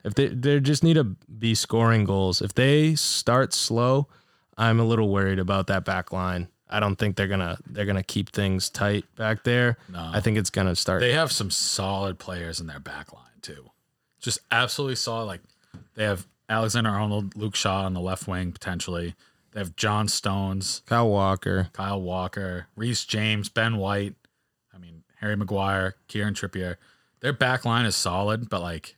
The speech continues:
Speaker 1: It's a center back. They, they,
Speaker 2: Yeah.
Speaker 1: they. I, I don't know. They, they if they
Speaker 2: How about
Speaker 1: favor
Speaker 2: drop, how about drop a right back? Pick up a center back. I don't care who
Speaker 1: Yeah.
Speaker 2: the fuck it is.
Speaker 1: Yeah, somebody, just somebody to, to make sure they can just play
Speaker 2: Yeah.
Speaker 1: there. And
Speaker 2: Yeah.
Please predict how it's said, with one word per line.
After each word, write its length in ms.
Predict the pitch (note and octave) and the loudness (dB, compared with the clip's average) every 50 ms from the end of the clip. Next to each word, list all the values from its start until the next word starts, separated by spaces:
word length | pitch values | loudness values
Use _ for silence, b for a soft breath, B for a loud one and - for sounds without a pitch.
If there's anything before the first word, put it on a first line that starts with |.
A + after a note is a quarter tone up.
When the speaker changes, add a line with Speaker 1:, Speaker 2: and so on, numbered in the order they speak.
| _ _ _ _ _ _ _ _ | _ _ _ _ _ _ _ _
Speaker 1:
It's 160 | A#2 A2+ - C3+ | -6 -2 0 0
a 40 | |
center 380 | A#2+ - - B2+ B2+ C3+ C#3 C3+ | 0 2 4 4 4 4 4 4
back. 540 | A2 A2 G#2+ G2+ G2 F#2+ F2+ - _ - - _ _ | 2 2 2 2 2 2 0 -2 _ -14 -20 _ _
They, 240 | - B2 B2 B2 A#2+ | -2 0 2 2 2
they, 160 | E2 B2+ B2 A#2+ | 2 2 2 2
Speaker 2:
Yeah. 180 | - - D2 - - | 0 -2 -6 -4 -2
Speaker 1:
they. 180 | B2 B2 G2+ - - _ _ _ - - | 0 0 0 -2 -6 _ _ _ -16 -8
I, 120 | - E2 - - - - | -6 -6 -6 -6 -4 -2
I 80 | A2 | 0
don't 140 | G#2+ G2+ F#2+ | 2 2 4
know. 120 | F#2 F#2 F2+ | 2 2 2
They, 140 | F#2+ G2 - - | 0 -2 -2 0
they 260 | B2 C3 C3 C3+ C#3+ | 2 4 4 4 4
if 240 | C3 - C3 B2+ - | 4 2 0 0 2
they 100 | - D3+ | 2 2
Speaker 2:
How 80 | C#3+ C#3 | 2 4
about 60 | C3 | 4
Speaker 1:
favor 280 | E3 E3+ E3+ E3 D#3+ F3 | 4 4 6 6 6 4
Speaker 2:
drop, 100 | E3 D3 | 4 2
how 40 | D3 | 2
about 180 | D3 D#3+ D#3 - | 0 -2 -2 0
drop 200 | E3 D#3+ D#3 - | 0 -2 -2 -2
a 40 | D3+ | -2
right 180 | D#3 D#3 C#3+ | -2 -2 -2
back? 260 | - F#2 E2+ E2+ - - | -2 -4 -4 -4 -6 -8
Pick 120 | - G#2 | -8 -8
up 120 | A#2 A2+ - | -8 -6 -6
a 40 | G#2 | -4
center 220 | - - G#2 G2+ | -4 -2 -2 -2
back. 240 | F2 E2 D2 D2 - - | -4 -6 -8 -10 -8 -4
I 60 | G#2 | -4
don't 100 | A2 A2+ | -2 -2
care 140 | - - B2+ | 0 0 2
who 60 | C#3 | 4
Speaker 1:
Yeah. 140 | C3+ A#2+ G#2+ | 4 4 4
Speaker 2:
the 40 | F#2 | 2
fuck 300 | - - - A2+ G#2+ - | 0 -2 -2 -2 -2 0
it 60 | G#2+ | 0
is. 320 | A2 G#2+ G2 F2 - - - | 0 0 -2 -2 -4 -6 -2
Speaker 1:
Yeah, 220 | - C3+ C#3+ C3 A2 | 2 4 4 4 4
somebody, 500 | - - C#3+ C#3 C#3 C#3 C#3+ C3 A#2 B2 | 4 4 4 4 4 4 4 2 0 0
just 320 | A#2 - B2+ - - - | 0 0 2 2 2 2
somebody 400 | - C3 C3 C3+ C3 B2+ B2+ A2+ | 2 2 4 4 4 4 4 2
to, 300 | F#2+ - A#2 A2 G#2 - | 2 2 2 2 0 0
to 200 | - - - G#2+ | -2 -2 -2 0
make 320 | G#2 G#2+ A2 A2+ A2+ G2 | 2 2 4 4 2 2
sure 300 | - - - A2 A2 G#2+ | 0 0 2 4 4 4
they 160 | G2+ G#2 G#2 F2+ | 2 2 0 2
can 160 | - G2+ G2 | 2 2 2
just 200 | G2+ F#2 - - | 0 0 -4 -4
play 320 | - A2 G#2 G#2 G2+ G2+ G2+ | -4 -2 0 2 2 2 0
Speaker 2:
Yeah. 80 | G2 | 0
Speaker 1:
there. 360 | G2 F#2+ F#2 F#2 F#2 F2+ F#2 - _ _ _ _ _ _ _ | 0 0 0 0 -2 -2 -4 -8 _ _ _ _ _ _ _
And 260 | - G#2+ G2+ F#2+ F#2 - _ _ | -4 -2 0 0 -2 -4 _ _
Speaker 2:
Yeah. 60 | _ | _